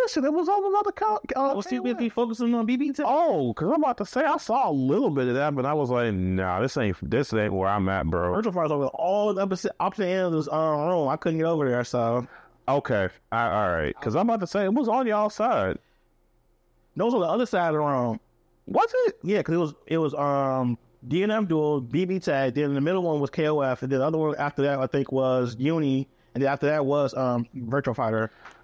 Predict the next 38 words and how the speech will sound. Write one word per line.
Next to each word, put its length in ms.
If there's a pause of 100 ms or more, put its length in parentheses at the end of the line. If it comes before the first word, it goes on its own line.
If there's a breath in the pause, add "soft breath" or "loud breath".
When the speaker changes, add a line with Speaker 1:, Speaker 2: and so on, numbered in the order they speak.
(140 loud breath)
Speaker 1:
I 180
vividly 600
remember 520
seeing, 600 (260)
um, 540
Virtual 460
Fighter 400
over 500
by 340
the 140
K 240
O 180
F 140
stuff. 400 (560 soft breath)
I 220
vividly 640
remember 480
that. 240
Speaker 2:
Yeah, 80
it 40
was 140
right 320
next, 440
it 40
was 120
the 120
last 380
screen, 460 (480 soft breath)
'cause 140
the, 100
the 160
screen 320
right 160
next 240
to 120
it 40
was 260
Uni. 420